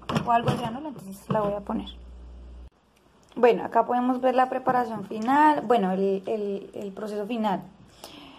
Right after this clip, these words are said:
Em, si ustedes quieren más espesa, eh, la avena, eh, porque a veces sale muy, muy aguadito,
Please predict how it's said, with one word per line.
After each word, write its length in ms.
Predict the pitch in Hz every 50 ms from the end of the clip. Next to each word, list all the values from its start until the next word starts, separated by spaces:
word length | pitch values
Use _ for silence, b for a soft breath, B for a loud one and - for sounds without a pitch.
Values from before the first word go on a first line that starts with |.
| B B B
Em, 1000 | B 226 233 233 226 226 226 226 220 214 214 214 208 208 208 202 196 196 196 196 - - _ _ - - _
si 160 | - - 277
ustedes 360 | 262 - 277 247 226 226 226
quieren 280 | - - 269 269 269 269
más 200 | 269 277 277 277
espesa, 880 | 277 269 - - - - 277 269 262 254 262 262 254 254 254 254 262 - -
eh, 360 | - 240 233 226 226 220 220 208
la 120 | 208 202 202
avena, 500 | 190 190 220 226 220 208 202 208 226 220 - - _ _ _ _ _ _ _ _ B B B B B B B B B B B _ - - - -
eh, 160 | - 233 226
porque 200 | 226 226 - 254
a 40 | 226
veces 120 | 214 202 190
sale 180 | 226 220 226
muy, 240 | 226 233 240 247 240 233 233 240
muy 160 | 233 233 233
aguadito, 720 | 226 220 220 233 233 226 220 202 185 - 208 208 214 262